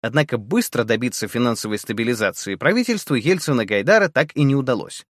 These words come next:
Одной из причин этого стало то, что после распада С С С Р постсоветские государства, кроме стран Балтии, сохранили единую валюту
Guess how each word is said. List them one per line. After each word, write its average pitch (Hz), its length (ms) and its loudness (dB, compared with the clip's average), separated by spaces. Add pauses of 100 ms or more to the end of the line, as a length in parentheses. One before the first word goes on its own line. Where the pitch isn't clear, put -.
(500)
Одной 139 260 2
из - 80 -2
причин 196 440 2
этого 107 300 0
стало 117 340 2
то, 233 260 2 (220)
что - 200 0
после 147 340 2
распада 123 480 2
С 120 240 -2
С - 140 -6
С - 120 -6
Р 247 180 4 (340)
постсоветские 156 760 2
государства, 143 640 0
кроме 123 280 2
стран 113 360 -2
Балтии, - 500 0 (260)
сохранили 175 600 2
единую 147 560 2
валюту 143 500 -2